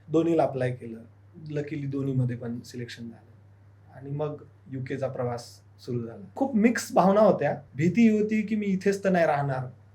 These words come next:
मला वापस जायचंय. कारण मी जेव्हा धमनपानीत गेलो ना सांगायला लोकांना की मी जाणार आहे म्हणून, त्यांना असं वाटलं की खूप प्रत्येक, जसं एनजीओ वाले लोक येतात, काम करतात, मग ते चालले जातात. मग जेव्हा मी त्या फुलझरच्या सोबत बसून तिला म्हटलं होतं की "दीदी, मैं वापस आऊंगा, आप भरोसा रखिए मेरे पे."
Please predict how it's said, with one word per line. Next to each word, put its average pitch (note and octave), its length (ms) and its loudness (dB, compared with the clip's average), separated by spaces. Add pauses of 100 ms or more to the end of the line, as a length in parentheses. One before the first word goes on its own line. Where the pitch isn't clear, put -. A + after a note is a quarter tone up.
(120)
मला D#3 160 2
वापस D3+ 280 4
जायचंय. A#2 400 -6 (180)
कारण F#3 220 4
मी G#3+ 120 2
जेव्हा A3 180 8
धमनपानीत G3+ 500 0
गेलो F#3 280 4
ना C3+ 120 -4 (240)
सांगायला D3+ 400 4
लोकांना C#3+ 420 2
की C3+ 140 -14
मी C#3+ 120 -4
जाणार C#3+ 300 0
आहे C3+ 80 -4
म्हणून, B2+ 240 -6
त्यांना F3+ 420 0
असं G#3 160 2
वाटलं F#3 240 2
की F#3+ 180 -2
खूप A3+ 100 -16 (140)
प्रत्येक, F3 420 -4
जसं D#3+ 200 -4
एनजीओ D#3+ 260 0
वाले D3+ 200 2
लोक D3+ 180 -4
येतात, C3+ 280 -4 (100)
काम C#3 200 -4
करतात, C3 360 -6
मग C3 160 -10
ते C3+ 40 -14
चालले C3 300 -8
जातात. A#2 300 -14 (600)
मग F3+ 100 -4
जेव्हा G3+ 200 4
मी A3+ 80 4
त्या A3 120 0
फुलझरच्या F3+ 640 4
सोबत E3+ 260 0
बसून E3 340 -2
तिला F3 180 -2
म्हटलं D#3 240 -4
होतं D#3+ 160 -4
की D#3 100 -8
"दीदी, D#3 240 -8
मैं D#3+ 320 -6
वापस D3+ 340 0
आऊंगा, C3+ 300 -2
आप C3 180 -12
भरोसा D3 280 0
रखिए C#3+ 280 -6
मेरे A#2 220 -12
पे." - 200 -20